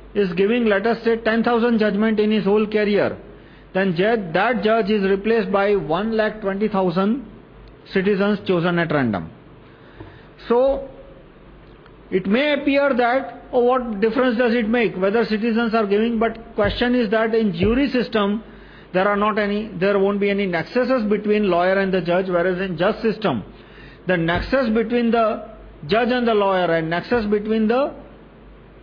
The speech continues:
relative lawyer,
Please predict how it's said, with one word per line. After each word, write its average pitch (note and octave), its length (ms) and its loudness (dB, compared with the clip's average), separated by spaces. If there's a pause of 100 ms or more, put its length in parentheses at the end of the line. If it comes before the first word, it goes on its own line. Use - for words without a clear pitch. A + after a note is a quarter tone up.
(960)
relative C#4 840 2
lawyer, B3+ 600 0